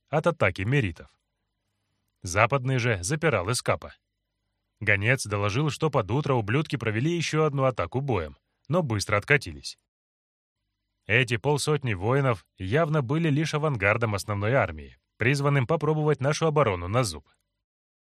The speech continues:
Когда к городу подойдёт всё войско меритов, шансов удержаться у Искапы не будет никаких. А ведь были ещё звери. После ночного штурма основная масса карающей орды отхлынула от замка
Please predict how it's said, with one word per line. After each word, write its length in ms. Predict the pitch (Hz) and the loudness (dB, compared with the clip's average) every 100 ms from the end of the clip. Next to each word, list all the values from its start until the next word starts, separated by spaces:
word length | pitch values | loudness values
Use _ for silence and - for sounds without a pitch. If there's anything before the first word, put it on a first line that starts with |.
| _ _ _ _ _ - | _ _ _ _ _ -4
Когда 360 | 113 107 131 147 | -2 2 2 2
к 100 | 110 | 0
городу 380 | 113 139 120 | 0 0 0
подойдёт 460 | 110 110 104 127 135 | 0 2 2 2 0
всё 240 | - 160 | -2 0
войско 320 | 120 135 - 101 | 2 2 0 -4
меритов, 500 | 85 107 143 127 - _ _ | -2 0 0 -2 -6 _ _
шансов 440 | - 143 170 165 147 | -4 0 0 -2 -2
удержаться 540 | 147 120 104 151 151 | 0 2 2 2 0
у 100 | 151 | -2
Искапы 380 | 131 - 165 160 | -2 -2 -2 0
не 100 | 165 | -2
будет 320 | 117 104 104 | -2 -4 -4
никаких. 580 | 98 98 135 - - - _ _ _ _ _ _ _ - | -2 2 2 0 -18 -20 _ _ _ _ _ _ _ -2
А 100 | 95 | 0
ведь 220 | 104 90 | 0 0
были 220 | 107 113 | 0 2
ещё 340 | 107 107 110 | 2 0 -4
звери. 440 | 95 123 160 73 - _ _ _ _ _ _ _ _ _ _ _ - | -4 -2 -2 -4 -10 _ _ _ _ _ _ _ _ _ _ _ -4
После 280 | 110 131 143 | 0 2 0
ночного 440 | 131 131 147 113 | 0 0 2 2
штурма 400 | - 113 135 127 | 0 0 2 4
основная 420 | 107 101 127 151 | 2 0 2 2
масса 360 | 113 131 135 117 | 4 2 2 0
карающей 520 | 107 120 113 90 92 | 2 2 2 0 -4
орды 180 | 85 98 | -2 2
отхлынула 520 | 127 - 160 120 95 | 0 0 -2 0 0
от 80 | 82 | 0
замка 440 | 104 139 120 98 | 0 0 0 -2